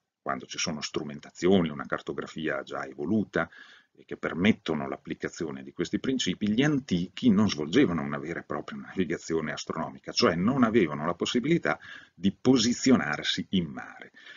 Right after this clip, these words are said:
ma solo quella di seguire una determinata direzione, quindi una determinata rotta,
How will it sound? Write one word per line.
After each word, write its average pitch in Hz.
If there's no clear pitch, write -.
ma 110
solo 135
quella 131
di 185
seguire 101
una 82
determinata 85
direzione, 92
quindi 71
una 64
determinata 73
rotta, 90